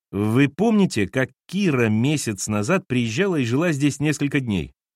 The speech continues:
«Ещё бы!» — воскликнул сосед. «Конечно, конечно, помню.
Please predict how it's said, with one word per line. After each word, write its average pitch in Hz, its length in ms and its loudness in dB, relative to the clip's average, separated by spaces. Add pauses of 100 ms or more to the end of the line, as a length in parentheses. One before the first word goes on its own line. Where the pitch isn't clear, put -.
(120)
«Ещё 107 460 0
бы!» — 80 240 -6 (360)
воскликнул 104 560 -2
сосед. 92 400 -6 (220)
«Конечно, 143 460 0
конечно, 185 420 0
помню. 127 460 -2